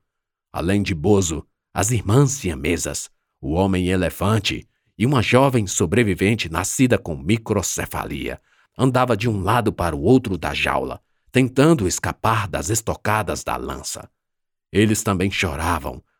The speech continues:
atormentados pela luz branca, pelo piso molhado de urina e fezes. Muitos eram também dementes, ou desprovidos da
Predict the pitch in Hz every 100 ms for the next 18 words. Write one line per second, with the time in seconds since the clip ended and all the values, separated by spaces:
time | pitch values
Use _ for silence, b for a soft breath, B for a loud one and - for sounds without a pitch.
0 | _ 95 104 - 131 104 123 110 - 107
1 | 113 98 73 - 87 78 87 92 78 82
2 | 87 82 - 64 - _ _ _ _ 120
3 | 147 139 165 147 135 107 120 151 110 80
4 | 95 107 85 143 123 78 - - - 76
5 | - - - - - _ _ _ _ _
6 | _ 82 113 113 98 98 73 78 90 85
7 | 82 85 71 80 80 76 65 67 65 -
8 | - - - _ _ _ - 131 139 -
9 | 127 110 92 139 143 104 82 87